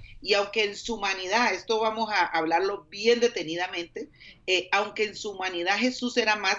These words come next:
débil, ¿ok?, que Satanás, Jesús lo derrotó en la cruz, haciendo un espectáculo público. De nuevo, Dios demostrando en sus caminos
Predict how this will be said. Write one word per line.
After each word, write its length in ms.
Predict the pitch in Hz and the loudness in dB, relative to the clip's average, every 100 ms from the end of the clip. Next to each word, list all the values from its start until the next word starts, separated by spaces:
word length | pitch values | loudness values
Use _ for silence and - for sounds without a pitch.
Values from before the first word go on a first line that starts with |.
| - | 2
débil, 420 | 190 156 190 - _ _ _ _ _ - | 4 4 2 -6 _ _ _ _ _ -6
¿ok?, 240 | 165 165 180 202 | -4 2 0 2
que 120 | 185 | -4
Satanás, 760 | - 196 240 185 151 139 190 - - - - | 0 0 2 0 -2 -2 -4 -8 -20 -16 -2
Jesús 360 | 208 - 233 | -2 0 -2
lo 160 | 240 277 | 0 2
derrotó 640 | 269 240 196 - 226 277 | 2 0 -2 0 2 2
en 160 | 294 196 | 2 0
la 180 | 147 - | -2 -4
cruz, 400 | 175 160 - _ _ - | -2 -2 -4 _ _ 0
haciendo 460 | 175 - 190 196 220 | 0 0 -2 0 0
un 80 | |
espectáculo 840 | 233 - 190 - 160 - 233 202 - | -2 -2 -6 0 -2 0 0 0 2
público. 640 | 233 285 247 156 - - _ - _ _ - | 6 6 6 0 -10 -16 _ -20 _ _ 0
De 160 | 165 | 2
nuevo, 280 | 160 180 254 | 4 6 6
Dios 260 | 247 240 262 | 6 4 4
demostrando 560 | 262 233 - 170 175 | 2 0 0 0 4
en 120 | 226 220 | 2 2
sus 300 | - 170 - | -8 -10 -4
caminos 680 | 165 151 175 247 262 262 | -2 0 0 2 2 0